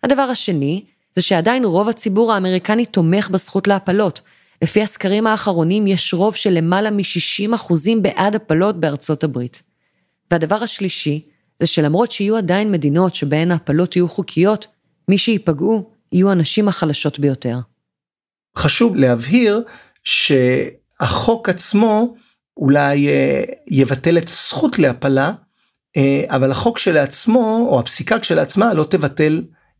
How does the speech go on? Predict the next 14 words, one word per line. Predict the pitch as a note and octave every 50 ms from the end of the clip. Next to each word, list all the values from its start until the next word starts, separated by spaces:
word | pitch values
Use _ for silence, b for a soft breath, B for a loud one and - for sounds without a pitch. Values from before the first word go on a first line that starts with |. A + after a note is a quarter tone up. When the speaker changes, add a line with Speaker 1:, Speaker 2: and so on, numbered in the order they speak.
| _ -
Speaker 2:
את, | B2+ B2+ B2+ B2+ B2 - -
אה, | D3+ C#3+ C3+ C3 B2+
ביצוען | B2+ C#3 C#3 - - F3+ F3 F3 F#3 F#3+
של | F#3 - F3 D3
הפלות | C#3 - C3+ B2+ B2+ C3 C#3 C3+ D3
באותן | C3+ C3 C3 B2+ - C#3+ C3+ C#3
מדינות | C3+ B2+ B2+ C3 C3 C3 C3
שמרניות. | - D3+ C#3 C3 B2+ C3+ C#3 D3 D3+ B2+ B2+ - B B B B B B B B
כלומר, | - - C#3+ C#3+ D3 C#3+ C#3+ C#3+ C#3+ B B B B B B B B -
בידי | - B2+ C#3 C#3+ C#3+ B2+ F3+ G3+ A3+ A#3 G#3+
אותן | F3+ E3+ - F3 F3 F3+ F3
נשים | E3+ E3 - - F3 E3+ C#3+
במדינות | C3 B2+ B2+ A#2+ B2 C3 C#3+ C3+
שמרניות | - - D#3+ C#3+ C#3 C3+ C3 C3+ C#3+ F#3+ B3 C4+ B3 A#3+ - - -